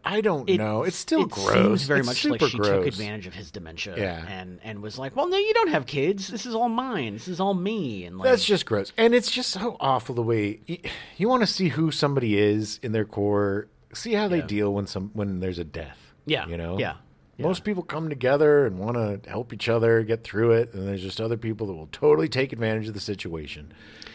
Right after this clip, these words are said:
Speaker 1: It's,
Speaker 2: It's,
Speaker 1: it's gross.
Speaker 2: it's
Speaker 1: I've
Speaker 2: very,
Speaker 1: dealt with that.
Speaker 2: yeah,
Speaker 1: It is
Speaker 2: yeah.
Speaker 1: gross.
Speaker 2: It's very insensitive, and it's very, it's just, it seems, it just makes y-, there's no good way to look at it. Like, if you're gonna cut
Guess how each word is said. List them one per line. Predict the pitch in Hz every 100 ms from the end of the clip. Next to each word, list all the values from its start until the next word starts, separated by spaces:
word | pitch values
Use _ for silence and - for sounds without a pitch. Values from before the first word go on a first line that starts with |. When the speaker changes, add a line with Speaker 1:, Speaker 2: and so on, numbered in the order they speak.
| - - - -
Speaker 1:
It's, | 165 - -
Speaker 2:
It's, | -
Speaker 1:
it's | 120
gross. | - - 120 202 -
Speaker 2:
it's | -
Speaker 1:
I've | - 156
Speaker 2:
very, | 175
Speaker 1:
dealt | 196 233
with | 151
that. | 104
Speaker 2:
yeah, | 98
Speaker 1:
It | 190 175
is | 160
Speaker 2:
yeah. | 147 98 110
Speaker 1:
gross. | 110 175 110 92 - -
Speaker 2:
It's | 175 -
very | 143 135 196 214 156 131
insensitive, | 127 - 113 95 101 101 98
and | 104 110
it's | 104
very, | 107 107 107 101 98 92 -
it's | 175
just, | 269 - 185
it |
seems, | - 190 185 180
it |
just | 175 196
makes | 190 196 -
y-, | 165
there's | 151 170 143
no | 165 165 165 143
good | 120 123 123
way | 117 104
to | 82
look | 76 69
at | 62
it. | - _ -
Like, | 156
if | 151
you're | 185
gonna | 226 208
cut | - 151